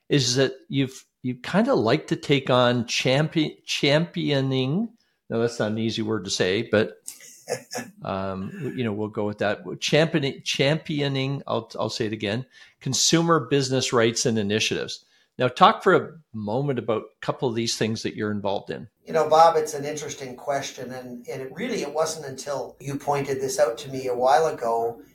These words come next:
Speaker 2: You know, early in my career, when I still worked for one of the large accounting firms,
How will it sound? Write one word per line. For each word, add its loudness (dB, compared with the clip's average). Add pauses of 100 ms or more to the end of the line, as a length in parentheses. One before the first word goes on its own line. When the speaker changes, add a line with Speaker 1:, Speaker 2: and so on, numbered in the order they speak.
(120)
Speaker 2:
You -6
know, -2
early 6
in 2
my -2
career, -6 (200)
when 4
I 4
still 4
worked 0
for -2
one 0
of -4
the -10
large -2
accounting 0
firms, -6